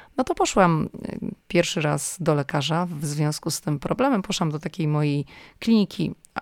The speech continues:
albo powinnam po prostu powiedzieć przychodni, która jest niedaleko tego miejsca, gdzie ja mieszkam, w pieszym dystansie i bardzo sobie to cenię, że nie muszę w ogóle nigdzie jechać, tylko na nóżkach, tup, tup, tup i jestem dziesięć minutek,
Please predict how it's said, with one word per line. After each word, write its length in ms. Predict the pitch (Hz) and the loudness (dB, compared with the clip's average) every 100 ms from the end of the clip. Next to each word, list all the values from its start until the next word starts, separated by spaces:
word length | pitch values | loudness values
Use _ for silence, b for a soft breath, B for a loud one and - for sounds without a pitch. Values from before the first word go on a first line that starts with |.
| - | -4
albo 200 | 180 151 | -2 0
powinnam 440 | - 151 143 139 156 | -2 0 0 0 -4
po 100 | - | -8
prostu 240 | 139 - | -8 -8
powiedzieć 380 | 147 147 151 - | -8 -6 -8 -8
przychodni, 600 | - 170 - 196 170 156 | -4 -2 2 4 2 -2
która 400 | - 170 165 147 | -4 -4 -2 0
jest 340 | 143 - - 165 | -2 -6 -6 -2
niedaleko 960 | 180 202 156 143 151 156 - 151 143 - - | 2 2 2 2 0 -2 0 2 0 -4 -8
tego 200 | 147 151 | -2 0
miejsca, 340 | 151 147 - | 0 -2 -4
gdzie 240 | 151 - 156 | -4 -2 0
ja 160 | 180 | 2
mieszkam, 400 | 180 165 - 160 | 2 2 0 -2
w 80 | 147 | -2
pieszym 360 | - 170 180 156 | -2 -2 0 -2
dystansie 460 | 156 - 160 151 | -2 -2 -4 -4
i 40 | 156 | 0
bardzo 300 | 160 151 143 | 2 2 -2
sobie 200 | 170 151 | -4 -4
to 120 | - | -2
cenię, 320 | - 190 156 | 0 2 2
że 120 | 143 | 0
nie 120 | 143 147 | 0 0
muszę 280 | 151 - | 0 -2
w 60 | 151 | -2
ogóle 260 | 151 160 160 | 0 2 2
nigdzie 320 | 185 165 165 | 2 2 2
jechać, 300 | 151 151 - | 2 -2 -6
tylko 260 | - - 147 | -8 -2 0
na 120 | 139 | 0
nóżkach, 400 | 160 - 165 - | -2 -4 -6 -6
tup, 180 | - - | -10 -10
tup, 160 | - | -6
tup 200 | - - B B B B - | -4 -4 B B B B 0
i 120 | 180 | 4
jestem 420 | 156 - 151 147 b b - | 4 2 -2 -2 b b -6
dziesięć 440 | 156 156 151 - | -2 -2 -2 0
minutek, 480 | 156 147 135 139 - | 0 0 -2 -6 -10